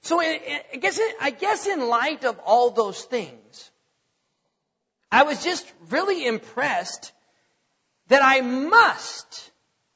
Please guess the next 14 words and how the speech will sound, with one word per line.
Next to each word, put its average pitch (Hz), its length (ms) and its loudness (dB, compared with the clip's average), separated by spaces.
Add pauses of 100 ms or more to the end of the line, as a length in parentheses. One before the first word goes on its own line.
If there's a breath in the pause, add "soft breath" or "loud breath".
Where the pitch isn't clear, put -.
(1500)
I, - 360 -6
I 277 100 -2
must. 330 720 -6 (1400)
There, 330 160 0
there's 320 340 -4
something 359 480 -6
that 269 240 -2
ought 311 360 0
to 302 120 -12
drive 240 840 -2
the 233 120 0
Christian - 720 -14 (1500)
to 311 200 2
this 269 520 -4